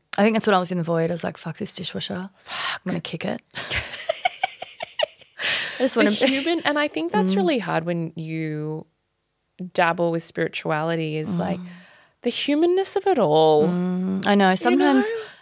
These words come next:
Speaker 1: I think I'd love to just be in a treehouse in Byron eating organic berries and escape the matrix, but
Speaker 2: But also, I've said to my friends that always wanna run away to a farm or a treehouse,
Speaker 1: Mm.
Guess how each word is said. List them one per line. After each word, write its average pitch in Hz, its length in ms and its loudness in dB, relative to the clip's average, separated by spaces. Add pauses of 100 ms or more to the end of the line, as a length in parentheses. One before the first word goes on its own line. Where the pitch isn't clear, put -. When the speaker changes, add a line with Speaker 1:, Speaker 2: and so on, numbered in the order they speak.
(160)
Speaker 1:
I 196 60 2
think 185 240 -2
I'd 180 160 0
love 165 180 2
to - 80 -6
just 180 180 -4
be 190 80 -2
in 175 100 -2
a 175 40 -6
treehouse 170 520 -2
in 185 100 -2
Byron 185 380 -2
eating 190 260 -4
organic 185 360 -4
berries 190 520 -6
and 202 120 -6
escape - 360 -2
the 185 80 -4
matrix, 185 460 -4
but 202 320 0 (380)
Speaker 2:
But 240 100 4
also, 214 420 2 (180)
I've 196 140 0
said 208 220 0
to 269 80 -2
my 247 160 -2
friends 160 260 -4
that 170 140 -2
always 151 220 -2
wanna 151 160 -4
run 147 140 -4
away 135 200 -4
to - 140 -8
a - 40 -8
farm - 420 -8 (160)
or 165 100 -2
a 160 40 -2
treehouse, 190 520 -6
Speaker 1:
Mm. 190 320 -8